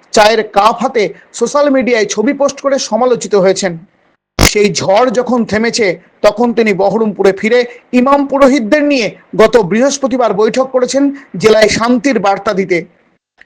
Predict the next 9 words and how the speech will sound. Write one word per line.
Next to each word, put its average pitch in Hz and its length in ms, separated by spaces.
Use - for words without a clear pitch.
All 226 180
India 294 580
Imam 285 200
Muazzin 277 460
and 220 220
Social 233 500
Welfare 254 520
Organization-এর 240 640
আয়োজনে 202 560